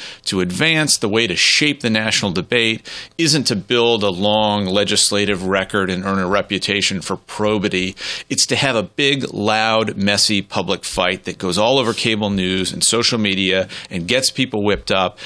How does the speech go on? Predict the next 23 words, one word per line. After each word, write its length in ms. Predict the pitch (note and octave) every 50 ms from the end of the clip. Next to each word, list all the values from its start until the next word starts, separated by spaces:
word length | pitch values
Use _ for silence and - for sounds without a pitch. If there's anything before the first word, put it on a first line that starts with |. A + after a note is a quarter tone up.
| - - -
And 220 | E2+ F2 F2+ F2+
that 260 | A#2+ B2+ C3+ D3 C#3
is 140 | B2 G2+ F#2+
what 140 | G2+ G#2 G2
Warren 180 | G#2 G#2+ G#2 G2+
has 120 | F#2 -
been 120 | - F#2+ F#2
able 220 | G2 F#2+ F#2 F#2+
to 80 | F#2+ E2
do 180 | - F#2+ F2+
consistently, 680 | - - F2+ E2+ - - B2 A2 G#2+ - - - F2 -
time 460 | - - - C3 B2+ A#2+ A#2+ A#2+ A2+
and 80 | F#2+ F2
time 220 | - A2+ G2+ G2
again, 240 | G2 F#2 F#2 F2+ F2+
whether 180 | F2+ E2+ E2
it's 140 | E2+ D#2+ -
on 160 | E2 E2 D#2+
versions 640 | D#2 F#2+ A#2 B2 C#3 C3 A2+ B2 A#2+ A#2 A#2 G#2+ -
or 120 | - -
bank 460 | - - - A2+ A#2+ C3 C3 B2+ B2+
bailouts 720 | - A#2+ A2+ A2 G#2+ G#2+ G2+ G2+ G2+ G2+ G2 F#2 - - - -
or 260 | F#2+ F2 D#2+ D#2+ D#2